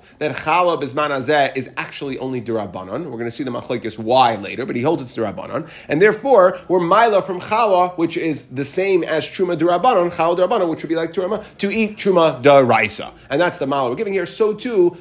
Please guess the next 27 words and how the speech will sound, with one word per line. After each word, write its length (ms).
the 180
only 340
Mila 560
that 220
we 160
maybe 440
would 160
have 460
is 140
Nesias 440
Kapayim 540
to 120
Truma, 360
'cause 140
we 80
equated 400
the 80
three. 260
What 320
points 240
out 180
interestingly 1200
here, 220
and 100
the 20
Rishonim 380
discusses, 640